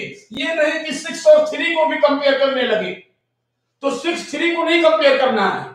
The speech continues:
यहीं पर हमको बोलो मिनिमम मिल चुका है,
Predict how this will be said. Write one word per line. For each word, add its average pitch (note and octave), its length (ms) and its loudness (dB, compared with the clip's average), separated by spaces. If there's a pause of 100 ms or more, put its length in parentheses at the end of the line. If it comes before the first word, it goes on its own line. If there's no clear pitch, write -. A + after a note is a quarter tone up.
(400)
यहीं D#4 320 2
पर E4+ 80 6
हमको D#4+ 340 2
बोलो D#4 240 -2
मिनिमम C#4+ 320 0
मिल C4 200 -4
चुका - 280 -2
है, - 220 -6